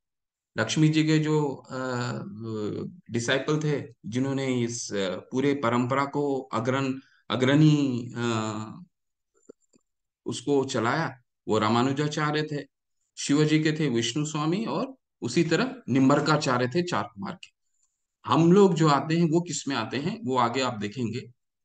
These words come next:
तो कहने का तात्पर्य यह है, जब भी आप कोई भी चीज, अ, वे-, वे-, अ, पढ़ते हैं,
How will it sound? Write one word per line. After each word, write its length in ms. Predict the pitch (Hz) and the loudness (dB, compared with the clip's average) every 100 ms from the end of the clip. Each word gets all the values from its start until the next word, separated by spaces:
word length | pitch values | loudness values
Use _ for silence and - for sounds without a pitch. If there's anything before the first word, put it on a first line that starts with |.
| _ _ _ _ _ _ - | _ _ _ _ _ _ 2
तो 300 | 160 214 269 - - - | 4 4 0 -6 -18 -2
कहने 300 | 143 151 220 | 2 4 4
का 120 | 202 | 2
तात्पर्य 520 | 185 143 139 - 139 | 2 2 0 -2 -2
यह 240 | 123 123 131 | 0 -2 -2
है, 100 | 156 | -4
जब 180 | 151 156 | -4 -2
भी 160 | 156 202 | -2 0
आप 320 | 190 - - - | -2 -4 -14 -2
कोई 160 | 160 | 0
भी 140 | 165 175 | 0 -2
चीज, 420 | - 175 160 - | -2 -4 -4 -6
अ, 160 | 117 135 | -2 0
वे-, 440 | 123 113 117 113 | 0 2 2 2
वे-, 280 | 120 123 - | 0 -2 -6
अ, 580 | 120 117 110 110 107 - _ 101 98 98 - - - - - - _ - _ - | -6 -2 -2 -2 -6 -12 _ -14 -12 -12 -14 -16 -14 -14 -14 -20 _ -20 _ -2
पढ़ते 280 | 127 123 | -2 2
हैं, 460 | 170 131 131 - - | 2 2 0 -6 -12